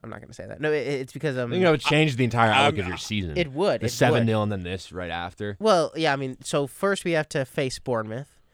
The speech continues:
Speaker 3: Bournemouth.
Speaker 1: Oh, hey, look, okay, I thought the same way when we, when Liverpool faced Nottingham Forest and they
Speaker 3: Mm-hmm.
Speaker 1: lost to a team that is, I actually don't know where they are in the league.
Speaker 3: Well,
Speaker 1: Nottingham is
Speaker 3: I think Liverpool's gonna give a
Speaker 1: uh,
Speaker 3: good
Speaker 1: yeah.
Speaker 3: fight against Madrid,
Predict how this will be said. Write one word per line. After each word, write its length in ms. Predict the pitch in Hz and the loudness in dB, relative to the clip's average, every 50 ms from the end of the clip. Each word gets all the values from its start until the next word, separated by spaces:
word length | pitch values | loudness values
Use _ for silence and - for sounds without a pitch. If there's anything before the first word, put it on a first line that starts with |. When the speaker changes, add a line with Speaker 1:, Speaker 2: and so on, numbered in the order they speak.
| _ _ _ _ _ _ _ _ _ _ | _ _ _ _ _ _ _ _ _ _
Speaker 3:
Bournemouth. 260 | - - - - 135 | -10 -8 -8 0 2
Speaker 1:
Oh, 140 | 165 185 175 - - | 4 4 4 2 2
hey, 220 | 185 175 147 131 - | 2 2 2 2 0
look, 320 | 143 147 131 110 - - - | -2 0 0 -2 -2 -6 -6
okay, 380 | 139 - - 143 131 123 127 - - _ _ _ _ _ _ _ _ | -6 -2 0 0 0 0 -2 -6 -10 _ _ _ _ _ _ _ _
I 220 | - 147 151 160 156 | 2 2 4 4 2
thought 280 | - - 170 143 147 | 0 -2 -2 -2 -2
the 60 | - 143 | -4 -6
same 200 | - 147 135 131 | -4 -4 -2 -2
way 100 | 131 127 | -2 -2
when 200 | 131 131 127 131 | -2 -2 -4 -4
we, 60 | 127 | -6
when 400 | - - 123 120 120 117 117 117 | -6 -6 -6 -6 -6 -6 -8 -6
Liverpool 340 | 120 123 123 117 - 135 123 | -6 -6 -6 -6 -8 -10 -8
faced 240 | - 123 120 - | -8 -8 -6 -6
Nottingham 240 | 135 120 117 117 117 113 | -4 -4 -4 -6 -8 -6
Forest 380 | - 135 120 110 113 - - - | -4 -4 -2 -2 -4 -6 -8 -10
and 200 | 117 117 117 113 | -8 -8 -6 -6
they 40 | 110 | -6
Speaker 3:
Mm-hmm. 60 | 107 | -4
Speaker 1:
lost 400 | 117 107 92 95 92 - - - _ _ _ _ _ _ _ _ | -4 -4 -4 -6 -10 -14 -18 -20 _ _ _ _ _ _ _ _
to 120 | - - | -10 -8
a 40 | 123 | -8
team 240 | 113 - - 120 117 | -8 -6 -6 -6 -4
that 160 | 117 110 107 | -4 -4 -4
is, 840 | 110 104 104 104 113 - - - - - - - - - - - _ - | -4 -6 -8 -10 -12 -16 -20 -20 -20 -20 -20 -18 -18 -18 -18 -20 _ -18
I 80 | - - | -16 -16
actually 200 | 110 - - 92 | -16 -16 -16 -16
don't 120 | - - | -14 -14
know 60 | 104 69 | -14 -14
where 120 | - 64 | -14 -16
they 60 | - | -14
are 100 | 55 57 | -16 -16
in 80 | - - | -18 -18
the 80 | - - - | -20 -20 -20
league. 120 | - - - _ _ | -20 -20 -20 _ _
Speaker 3:
Well, 420 | - 110 - 120 117 117 113 113 - _ _ _ | -20 -8 -2 0 2 2 0 -2 -6 _ _ _
Speaker 1:
Nottingham 420 | - 127 127 131 135 135 131 127 | -10 -8 -6 -6 -6 -6 -6 -4
is 240 | 127 123 123 123 123 123 | -4 -4 -2 0 2 4
Speaker 3:
I 80 | 120 | 4
think 200 | 120 120 143 131 123 | 4 4 2 2 2
Liverpool's 340 | 123 123 117 - 123 117 | 2 0 0 0 -2 -2
gonna 120 | 107 117 110 | -2 -2 -4
give 120 | 104 98 98 | -4 -4 -6
a 40 | |
Speaker 1:
uh, 80 | - - - - | -8 -10 -6 -2
Speaker 3:
good 180 | - 117 104 - | 0 0 0 0
Speaker 1:
yeah. 60 | - | -2
Speaker 3:
fight 180 | - 104 98 | -2 -2 -2
against 280 | 90 82 87 85 - - | -2 -4 -6 -10 -10 -12
Madrid, 360 | 87 80 - 80 73 76 80 | -14 -12 -12 -12 -12 -14 -16